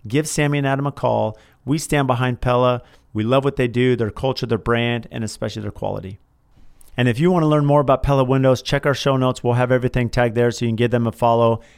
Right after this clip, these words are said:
and have their contact information to reach out. For those of you that have listened to the podcast, you know how big of a fan we are of Buildertrend and that we have used this software for the last four years. And many of the guests that we've brought on the podcast are also Buildertrend users.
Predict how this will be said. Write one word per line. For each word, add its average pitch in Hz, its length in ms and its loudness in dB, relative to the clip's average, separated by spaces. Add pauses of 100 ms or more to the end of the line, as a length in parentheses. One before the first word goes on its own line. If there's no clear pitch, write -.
(120)
and 110 260 0
have 110 200 2
their 110 100 0
contact 107 480 -2
information 98 500 -6
to 95 80 -10
reach 98 220 -4
out. 90 220 -4 (880)
For 131 100 -4
those 143 240 2
of 180 60 0
you 170 40 2
that 143 140 0
have 120 100 -2
listened 139 340 -2
to 151 80 -6
the 131 80 -4
podcast, 123 800 -4
you 127 180 -4
know 127 360 0
how 127 160 -4
big 127 380 -4 (180)
of 120 100 -4
a 110 60 -14
fan 123 260 -6
we 120 100 -2
are 117 100 0
of 98 100 -14
Buildertrend 113 580 -6
and 113 80 -12
that 117 80 -10
we 113 200 -10
have 113 200 -6
used 127 220 -4
this 127 160 -6
software 123 360 -4
for 117 140 -8
the 110 60 -6
last 113 240 -6
four 113 160 -6
years. 110 360 -6 (460)
And 123 180 -4
many 160 200 0
of 208 60 -6
the 180 60 2
guests 131 300 0
that 131 80 -10
we've 113 120 -6
brought 117 220 0
on 117 140 -4
the 110 60 -6
podcast 120 680 -4
are 127 160 -4
also 127 380 -4
Buildertrend 117 600 -8
users. 110 460 -8